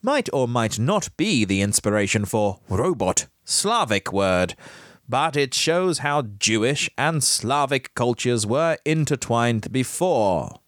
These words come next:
Holocaust of World War the second. Ha! Would you, would you look at that? That was me going on about the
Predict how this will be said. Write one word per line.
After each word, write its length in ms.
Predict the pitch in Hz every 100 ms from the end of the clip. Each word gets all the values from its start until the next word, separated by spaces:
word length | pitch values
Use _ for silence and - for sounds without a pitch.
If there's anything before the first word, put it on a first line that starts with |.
| _
Holocaust 680 | 160 156 - 104 90 -
of 160 | 98 82
World 460 | 87 120 120 117 101
War 420 | 107 107 107 110
the 140 | 98
second. 760 | - - 104 - 71 67 65 - -
Ha! 240 | - 392 - - - - _ 508
Would 220 | 466 -
you, 140 | 381 - - -
would 180 | 466 415
you 120 | 381
look 180 | 403 403
at 160 | 370
that? 280 | 392 403 233 - - - -
That 160 | 370
was 180 | 302 302
me 220 | 320 359
going 260 | 240 254 277
on 100 | 285
about 320 | 277 285 262 - - -
the 180 | 269